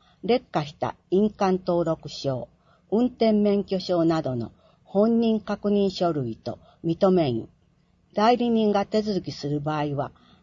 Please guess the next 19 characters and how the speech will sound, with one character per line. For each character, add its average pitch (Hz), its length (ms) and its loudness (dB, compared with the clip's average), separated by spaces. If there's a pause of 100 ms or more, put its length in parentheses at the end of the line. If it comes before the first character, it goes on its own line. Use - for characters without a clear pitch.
代 208 240 4
理 208 140 0
人 190 260 4
の 175 100 4
本 208 320 0
人 214 200 2
確 160 260 -6
認 185 220 2
書 165 200 -6
類 131 220 -4
と - 240 -10 (420)
代 196 260 4
理 208 120 2
人 196 300 2
の 214 100 2
認 185 300 2
め 175 160 2
印 143 240 -2
を 160 160 -2